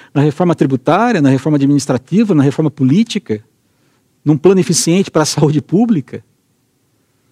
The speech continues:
Na tro-, na troca do político A pelo político B nas próximas eleições? Queridos, assumamos o risco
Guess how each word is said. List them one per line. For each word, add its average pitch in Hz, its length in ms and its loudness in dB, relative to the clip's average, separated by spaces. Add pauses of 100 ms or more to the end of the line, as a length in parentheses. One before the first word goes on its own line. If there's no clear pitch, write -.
(540)
Na 147 100 2
tro-, 196 360 -2
na 151 160 0
troca 196 220 0
do 185 80 0
político 165 440 0
A 156 60 0
pelo 160 200 0
político 151 400 -4
B 196 300 2
nas 143 180 -4
próximas 147 400 -4
eleições? 170 840 -6 (2000)
Queridos, 151 640 -4 (1300)
assumamos 190 960 0
o 147 140 -2
risco 151 640 -4